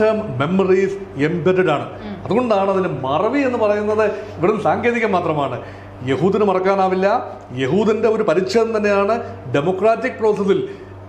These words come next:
Speaker 1: ബെഞ്ചമിൻ നെതന്യാഹു കെട്ടിയിറക്കിയ നേതാവല്ല എന്ന് ഓർക്കണം.
Speaker 2: അതെ.
Speaker 1: ജനാധിപത്യ തെരഞ്ഞെടുപ്പിൽ വിജയിച്ചു വന്നയാളാണ്. ഒരു പ്രത്യേക സാഹചര്യത്തിൽ ഒരു മുന്നണി സംവിധാനത്തിന് നേതൃത്വം നൽകുന്നു. അതുകൊണ്ട് മറവി എന്ന് പറയുന്നത് വ്യക്തിപരമായ മറവിക്ക് അവിടെ സ്ഥാനമില്ല.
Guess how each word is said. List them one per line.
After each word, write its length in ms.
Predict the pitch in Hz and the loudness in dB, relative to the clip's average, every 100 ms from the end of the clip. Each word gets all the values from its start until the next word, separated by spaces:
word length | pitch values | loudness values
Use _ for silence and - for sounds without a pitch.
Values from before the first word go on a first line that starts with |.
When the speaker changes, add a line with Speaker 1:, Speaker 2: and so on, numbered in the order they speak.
| - 110 | -10 0
Speaker 1:
ബെഞ്ചമിൻ 400 | 139 185 202 233 | 2 4 2 4
നെതന്യാഹു 640 | 220 214 220 220 208 220 208 - - - | 2 2 2 2 2 0 -2 -8 -8 -4
കെട്ടിയിറക്കിയ 640 | 180 - 240 220 208 202 | -4 0 2 2 2 2
നേതാവല്ല 440 | 190 185 185 170 165 | 2 2 2 2 -2
എന്ന് 140 | 151 | -2
ഓർക്കണം. 240 | 135 135 | -6 -6
Speaker 2:
അതെ. 640 | 117 - - - - - 127 | -10 -12 -20 -18 -16 -12 -2
Speaker 1:
ജനാധിപത്യ 600 | 151 185 214 208 202 202 | 0 2 0 0 0 0
തെരഞ്ഞെടുപ്പിൽ 600 | 147 160 185 185 202 233 - - - 123 | 0 0 2 2 0 -2 -8 -16 -10 -2
വിജയിച്ചു 480 | 147 185 202 196 | 2 2 2 2
വന്നയാളാണ്. 560 | 233 214 202 - 156 117 - - - - | 0 2 2 2 0 -4 -12 -16 -18 -6
ഒരു 100 | 156 | -2
പ്രത്യേക 300 | 156 156 196 | 0 2 2
സാഹചര്യത്തിൽ 540 | 190 196 196 190 196 233 - - | 2 2 2 0 0 -4 -6 -2
ഒരു 100 | 190 | 0
മുന്നണി 280 | 185 190 202 | 2 2 2
സംവിധാനത്തിന് 600 | 185 196 202 202 208 202 | 2 2 2 2 -2 0
നേതൃത്വം 340 | 190 190 202 | 0 0 2
നൽകുന്നു. 400 | 185 156 123 110 - - - | 2 0 -2 -6 -12 -16 -4
അതുകൊണ്ട് 460 | 147 156 170 165 - - | 0 2 2 0 -6 -6
മറവി 500 | 156 175 208 262 330 | -2 2 2 2 2
എന്ന് 220 | 262 190 | 2 0
പറയുന്നത് 580 | 151 156 156 160 165 160 - | 0 0 0 0 0 -2 -10
വ്യക്തിപരമായ 1080 | 151 143 381 392 - 320 294 240 208 202 196 | -2 0 0 -2 -2 0 2 0 0 2 2
മറവിക്ക് 540 | 160 147 156 165 165 | 0 -2 -2 -2 -4
അവിടെ 120 | 151 147 | -4 -4
സ്ഥാനമില്ല. 580 | - 131 170 143 117 | -4 -2 0 0 -4